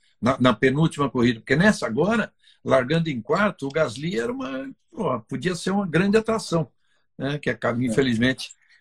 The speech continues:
Speaker 1: tiveram que mandar ele parar por algum problema grave de motor. Mas o, é, o, o, o estranho é o seguinte:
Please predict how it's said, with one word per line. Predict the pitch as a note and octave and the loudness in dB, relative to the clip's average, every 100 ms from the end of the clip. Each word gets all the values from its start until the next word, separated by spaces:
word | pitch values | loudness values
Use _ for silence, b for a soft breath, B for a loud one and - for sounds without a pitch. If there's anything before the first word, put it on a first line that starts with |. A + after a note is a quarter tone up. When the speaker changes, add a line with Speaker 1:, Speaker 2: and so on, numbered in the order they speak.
| _ - | _ -4
Speaker 1:
tiveram | A#2 B2+ A#2 | 2 4 4
que | |
mandar | B2+ A#2+ A#2+ | 0 4 4
ele | A#2 | 4
parar | A#2+ A#2 A#2+ | 2 2 2
por | A#2 A#2+ | 0 0
algum | A#2+ A#2 | 0 -2
problema | A#2+ A#2 A#2+ A#2+ | -2 0 0 0
grave | A#2+ A#2+ A2+ | 2 2 2
de | A2+ | 0
motor. | A#2+ A2+ A2 F#2+ - _ _ _ _ | 0 0 -2 -2 -10 _ _ _ _
Mas | A2 C3 C3 B2 | 2 4 4 2
o, | D3 C#3 C3 A2 - _ _ b b _ - | 2 4 4 2 0 _ _ b b _ -4
é, | A#2+ A#2 A2+ A2 G2+ - _ _ - - - | -2 0 -2 -2 -6 -10 _ _ -20 -12 -6
o, | - - | -6 -6
o, | D3+ D3+ - D#3+ | -4 -4 4 4
o | |
estranho | E3 - F3 G#3+ | 4 4 6 8
é | G#3+ | 6
o | |
seguinte: | - E3+ C3 A#2+ - - - | 6 2 2 2 0 -6 -10